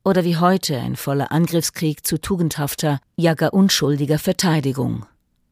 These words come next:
Deshalb erfuhr Joanne K. Rowling ein böses Erwachen, als Putin sie in einer Rede nach der Invasion plötzlich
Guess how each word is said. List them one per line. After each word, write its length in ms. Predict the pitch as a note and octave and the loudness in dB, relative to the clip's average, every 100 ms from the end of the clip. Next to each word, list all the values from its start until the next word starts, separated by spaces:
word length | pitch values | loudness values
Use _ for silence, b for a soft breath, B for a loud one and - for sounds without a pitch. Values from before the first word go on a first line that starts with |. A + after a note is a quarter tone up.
| _ - | _ -2
Deshalb 520 | G3+ G3+ - D#3 C#3 | 0 2 0 0 0
erfuhr 340 | D3 D3 E3 D#3 | -2 0 2 2
Joanne 540 | C#3+ F3 E3+ D#3+ D#3+ | 4 4 6 4 2
K. 240 | - F3+ D#3+ | 0 2 4
Rowling 520 | D#3 D3+ D3+ C3+ C3 | 4 4 2 0 0
ein 160 | C3 | -2
böses 360 | C3+ D#3 D#3+ D3+ | -2 -2 -2 -4
Erwachen, 580 | - C#3+ C3+ - E3+ E3 B B B B B | -4 -4 -4 -2 0 0 B B B B B
als 180 | A3 - | -2 0
Putin 360 | - A#3+ A3+ G3 | -2 2 4 4
sie 140 | F#3+ | 4
in 140 | F#3 | 2
einer 340 | E3+ D#3 D3+ C3+ | 4 4 2 2
Rede 280 | D#3 E3+ D#3+ | 0 2 0
nach 180 | C3+ | -2
der 140 | - - | -4 -2
Invasion 580 | C#3 C3 B2+ D3+ D#3 E3 | 0 0 0 2 2 0
plötzlich 540 | D#3 D3+ - D#3+ - | -2 -2 -4 -6 -10